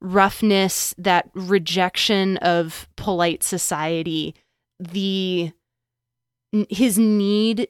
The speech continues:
to go out into the West and to herd cattle and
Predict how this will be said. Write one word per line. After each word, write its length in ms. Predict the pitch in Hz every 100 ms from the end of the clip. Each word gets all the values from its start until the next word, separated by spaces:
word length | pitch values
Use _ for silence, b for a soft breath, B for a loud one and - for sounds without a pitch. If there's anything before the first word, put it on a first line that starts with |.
| -
to 760 | - 208 190 180 175 170 170 - _ _ - -
go 260 | 208 202
out 340 | 202 185 175 -
into 840 | 185 180 180 - 196 180 175 170 165 _
the 160 | 165 185
West 540 | 160 156 156 - - -
and 540 | 175 165 160 160 - -
to 300 | - 170 151
herd 360 | - 214 226 180
cattle 680 | 185 170 175 165 160 160 -
and 480 | 170 151 151 147